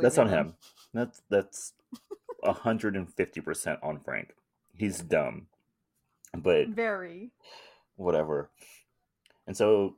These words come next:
Speaker 1: Frank drives them around and eventually drops them off at the gates of Universal Studios. Like,
Speaker 2: Because
Speaker 1: you
Speaker 2: you can
Speaker 1: can't
Speaker 2: do
Speaker 1: drive
Speaker 2: that.
Speaker 1: there. <laughs> You can't
Speaker 2: No, you
Speaker 1: drive
Speaker 2: can't.
Speaker 1: there.
Speaker 2: <laughs> No.
Speaker 1: Um, and then,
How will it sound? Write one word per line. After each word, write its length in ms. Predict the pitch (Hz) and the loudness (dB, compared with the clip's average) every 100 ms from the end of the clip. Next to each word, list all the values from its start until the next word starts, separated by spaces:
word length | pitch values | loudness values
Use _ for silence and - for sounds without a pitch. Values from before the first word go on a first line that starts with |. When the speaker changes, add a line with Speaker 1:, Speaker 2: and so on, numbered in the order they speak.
| _ | _
Speaker 1:
Frank 260 | - 98 110 | -8 -6 0
drives 260 | 92 90 - | 2 2 0
them 180 | 95 | -4
around 460 | 90 82 80 80 80 | -2 -2 -2 -2 -2
and 100 | 80 | -6
eventually 440 | 73 78 - 78 | -8 -10 -6 -6
drops 320 | 73 71 - - | -2 -2 -2 -4
them 140 | 78 | -4
off 220 | 78 78 | -4 0
at 120 | 82 | 0
the 100 | 87 | 2
gates 400 | 82 - 73 - | -2 0 0 0
of 100 | 85 | -4
Universal 520 | 82 82 78 78 82 76 | -2 -2 0 -2 -2 -6
Studios. 840 | - 80 67 62 69 73 - - _ _ _ _ _ _ _ _ _ - | -6 -6 -4 -4 -4 -6 -10 -20 _ _ _ _ _ _ _ _ _ 0
Like, 140 | 98 | 2
Speaker 2:
Because 160 | 196 - | 2 -4
Speaker 1:
you 60 | |
Speaker 2:
you 40 | 220 | 0
can 120 | 120 | 2
Speaker 1:
can't 100 | 98 | 2
Speaker 2:
do 60 | 85 | 4
Speaker 1:
drive 240 | 78 92 | 4 4
Speaker 2:
that. 120 | - | 2
Speaker 1:
there. 340 | 60 50 - - _ | -2 -4 -6 -10 _
<laughs> 100 | - | 0
You 420 | 139 151 - 220 | 4 4 6 4
can't 120 | - 185 220 - | 4 4 4 6
Speaker 2:
No, 60 | |
you 80 | 131 | 4
Speaker 1:
drive 80 | 160 | 4
Speaker 2:
can't. 120 | 277 | 2
Speaker 1:
there. 360 | 110 107 95 - - - - | 2 2 0 -2 -12 -4 0
Speaker 2:
<laughs> 200 | 339 208 | 2 2
No. 560 | 214 277 - 330 - - _ _ _ _ _ _ _ _ _ _ - - - - _ _ _ _ _ _ _ _ _ _ _ - | 0 -2 -4 -6 -8 -18 _ _ _ _ _ _ _ _ _ _ -20 -16 -16 -20 _ _ _ _ _ _ _ _ _ _ _ -2
Speaker 1:
Um, 320 | 82 87 90 - | 2 2 2 -2
and 140 | 92 98 | -6 -4
then, 440 | 110 113 104 | -2 -4 -6